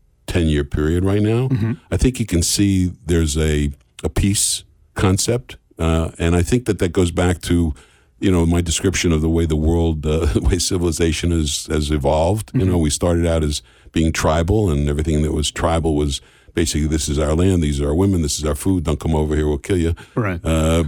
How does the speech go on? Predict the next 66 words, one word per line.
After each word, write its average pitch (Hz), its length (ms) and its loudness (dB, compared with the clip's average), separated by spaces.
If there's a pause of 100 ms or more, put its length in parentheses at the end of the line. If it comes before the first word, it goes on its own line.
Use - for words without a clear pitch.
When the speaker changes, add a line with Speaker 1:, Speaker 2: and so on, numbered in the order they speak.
(120)
Speaker 1:
<laughs> - 180 -8
pre-, - 220 0
pretty - 260 -2
simple 82 340 -2
stuff, 101 380 -2
but 82 140 -2
it 87 80 -4
lasted 101 320 0
for 76 120 -2
a 76 40 -4
very 82 200 2
long 71 220 0
time. - 400 -4 (560)
And, 80 280 2
uh, 78 240 2 (160)
really 90 260 2
lasted 85 340 0
until, 78 380 0
I, 78 140 -2 (260)
when 76 160 0
I 76 40 0
usually 76 300 0
say 80 200 -2
this, 73 100 -4
people 76 320 -4
go, 71 120 -6
"You 71 140 0
gotta 71 200 -4
be - 80 -12
kidding," 73 320 -2
but 73 160 -4
it's - 100 -6
when 76 140 0
the 76 100 0
Egyptians 73 460 -2
invented 71 400 -4
beer, 92 320 2 (140)
Speaker 2:
Mm-hmm. 110 200 -2 (540)
Speaker 1:
and 78 160 0
they 76 100 2
had 78 180 2
to 73 60 0
keep - 220 -8
track 110 320 -2
of 71 80 -2
the 76 100 -2
number 76 300 0
of 73 100 -8
cases 90 360 0
that 80 100 -2
were 78 100 0
leaving 82 320 0
the 76 80 0
cave. 135 300 0
There 85 100 2
was 73 140 0
a 76 40 -4
guy 90 300 0
that 71 140 -2
would 73 160 -4
take 80 160 -2
a 76 40 0
rock 101 320 0
and 78 80 0
he 76 60 0
would 76 300 -4